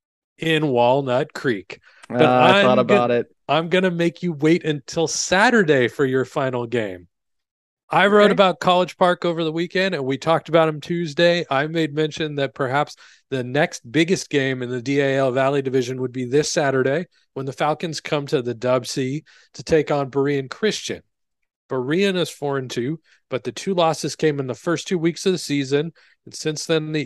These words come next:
Speaker 1: Eagles have a big road win at Salesian, and they beat Alhambra last week twenty-five twenty-two. Nasir Pitters is one of those do-everything types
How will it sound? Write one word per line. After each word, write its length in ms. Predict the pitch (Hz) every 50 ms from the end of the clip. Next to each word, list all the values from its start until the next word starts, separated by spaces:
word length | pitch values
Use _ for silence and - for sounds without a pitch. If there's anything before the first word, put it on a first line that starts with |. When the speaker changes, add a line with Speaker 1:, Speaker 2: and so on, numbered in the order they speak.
| 143
Speaker 1:
Eagles 260 | 160 156 160 156 143 -
have 160 | 147 127 117
a 60 | 107
big 240 | - - 147 151 156
road 240 | 156 165 160 156 151
win 180 | 160 160 160
at 80 | 160 156
Salesian, 680 | - - - 147 151 151 160 151 151 165 165 160 165 151 _ _ _ _ _
and 120 | - 113 113
they 100 | 113 110
beat 180 | 117 131 135
Alhambra 640 | 139 143 131 - - 165 170 165 156 147 135 123 123
last 360 | 123 123 123 127 123 - -
week 160 | 131 131 127 - _ _ _
twenty-five 580 | - - 135 131 131 123 - 127 120 120 113
twenty-two. 640 | - - 135 120 110 104 - - - 131 104 87 90 - _ _ _ _ _ _ _ _
Nasir 440 | - 120 120 - - - 165 160 151
Pitters 580 | 147 - - - 240 202 147 127 120 117 104 117
is 140 | 117 107 -
one 180 | 147 147 143
of 60 | 143
those 240 | 143 139 131 117 110
do-everything 720 | - 139 143 135 143 147 151 147 147 135 - 143 131 123 120
types 400 | - 151 147 156 151 - -